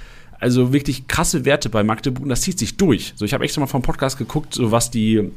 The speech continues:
ähm, Magdeburg immer noch das Team in der Bundesliga mit dem meisten Ballbesitz. Echt viele Abschlüsse, vor allem auch viele Aktionen der gegnerischen Hälfte, gute Rohpunkte,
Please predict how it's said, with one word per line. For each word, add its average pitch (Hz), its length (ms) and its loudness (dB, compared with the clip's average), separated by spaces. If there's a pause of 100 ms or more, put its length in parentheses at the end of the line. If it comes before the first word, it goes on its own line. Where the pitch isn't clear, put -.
(100)
ähm, 107 380 -2 (160)
Magdeburg 127 440 0
immer 131 100 2
noch 120 80 0
das 117 160 0
Team 120 160 0
in 110 60 0
der 107 60 0
Bundesliga 113 360 0
mit 110 100 -2
dem 131 80 0
meisten 110 340 -2
Ballbesitz. 95 640 0 (560)
Echt 123 200 0
viele 160 280 2
Abschlüsse, 113 380 0
vor - 120 -4
allem 131 120 0
auch 120 80 0
viele 151 240 -2
Aktionen - 280 -2
der 123 80 0
gegnerischen 127 280 -4
Hälfte, 110 320 0
gute 180 240 0
Rohpunkte, 139 720 2